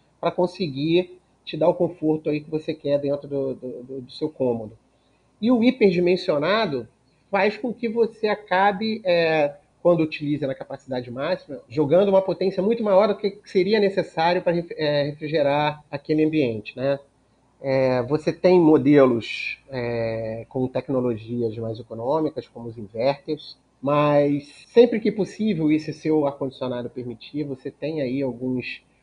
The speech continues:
programas Eco ou Sleep, né, que funcionam automaticamente na,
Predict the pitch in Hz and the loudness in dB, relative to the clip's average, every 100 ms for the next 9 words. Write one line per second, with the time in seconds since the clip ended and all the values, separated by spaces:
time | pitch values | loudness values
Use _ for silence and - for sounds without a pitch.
0 | _ - 160 139 143 151 135 120 123 147 | _ 0 2 6 4 6 2 2 4 6
1 | 151 147 - 123 120 120 143 147 131 120 | 4 0 -6 -4 -2 0 2 2 0 -2
2 | 110 127 165 151 - 120 139 143 123 - | -4 0 2 0 -4 -4 -2 -2 -4 -6
3 | 120 - _ _ _ 143 139 143 139 139 | -10 -10 _ _ _ -10 -4 -2 0 0
4 | 131 - 139 131 127 127 123 | -4 -4 -6 -6 -6 -8 -8